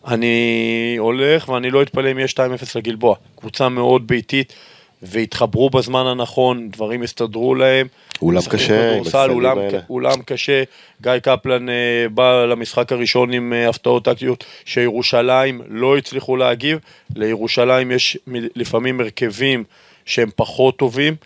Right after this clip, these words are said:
Speaker 1: גלבוע יש להם מצ'אפ מצוין עם ירושלים.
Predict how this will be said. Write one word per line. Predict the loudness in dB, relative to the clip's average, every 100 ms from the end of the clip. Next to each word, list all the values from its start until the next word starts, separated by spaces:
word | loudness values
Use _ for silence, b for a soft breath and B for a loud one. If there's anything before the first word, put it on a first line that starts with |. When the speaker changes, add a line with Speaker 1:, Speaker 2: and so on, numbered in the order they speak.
| b b _
Speaker 1:
גלבוע | -12 -10 -2 2 4
יש | 2 0 0
להם | -2 -4
מצ'אפ | -8 -4 0 0 -2 _
מצוין | -10 -10 -6 -4 2 2 0
עם | -4
ירושלים. | -6 -6 -2 0 2 0